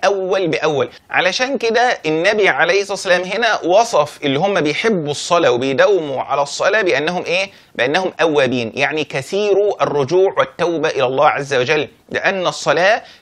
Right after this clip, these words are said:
تنهى عن الفحشاء والمنكر. طيب جميل، يبقى صلاة الأوابين اللي هم التوابين كثيرو التوبة والرجوع إلى الله عز وجل حين ترمض الفصال. يعني إيه ترمض ويعني إيه الفصال؟ كلمة ترمض هذه من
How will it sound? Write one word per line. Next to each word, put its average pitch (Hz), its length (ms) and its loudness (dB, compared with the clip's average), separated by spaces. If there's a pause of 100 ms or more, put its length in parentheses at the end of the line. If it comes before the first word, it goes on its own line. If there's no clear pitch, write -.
(180)
تنهى 196 540 0
عن 165 280 2
الفحشاء 139 680 -2
والمنكر. 185 460 -2 (100)
طيب 127 260 0
جميل، 139 320 0
يبقى 135 240 -2
صلاة 185 400 2
الأوابين 160 600 0
اللي 143 160 -2
هم 170 220 -4
التوابين 143 720 0
كثيرو 185 580 0
التوبة 156 520 0 (260)
والرجوع 135 440 2
إلى 131 180 -2
الله 131 200 2
عز 165 160 0
وجل 165 240 -4 (460)
حين 233 320 2 (440)
ترمض 185 600 2
الفصال. 165 840 0
يعني 143 300 0
إيه 208 140 -2
ترمض 196 520 -4 (160)
ويعني 143 280 0
إيه 139 100 -2
الفصال؟ 113 420 -4 (100)
كلمة 226 280 2 (180)
ترمض 190 640 0 (100)
هذه 180 760 0
من 208 340 -2